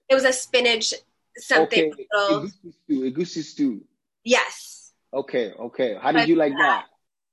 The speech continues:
Speaker 1: Um, it was, it was good. It was different. And I also had the Nigerian snail. <laughs> I don't know.
Speaker 2: Okay,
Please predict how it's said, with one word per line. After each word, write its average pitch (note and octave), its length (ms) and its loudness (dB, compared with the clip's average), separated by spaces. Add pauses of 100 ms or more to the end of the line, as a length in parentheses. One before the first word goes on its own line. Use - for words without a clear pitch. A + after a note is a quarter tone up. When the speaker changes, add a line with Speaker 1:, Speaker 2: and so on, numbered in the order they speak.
(500)
Speaker 1:
Um, G4 140 -16
it A4+ 80 4
was, A#4+ 340 0
it - 40 0
was B4 180 4
good. B3 340 2
It D#4 60 0
was F4 160 0
different. A3+ 480 0 (300)
And C#4 120 4
I B3+ 100 2
also C4+ 280 2
had A3 520 -2
the G3 440 0 (200)
Nigerian G#3 760 0 (280)
snail. - 600 -4 (300)
<laughs> - 280 -20
I - 40 -12 (100)
don't G#3+ 100 -6
know. G#3+ 60 -10
Speaker 2:
Okay, C3+ 400 0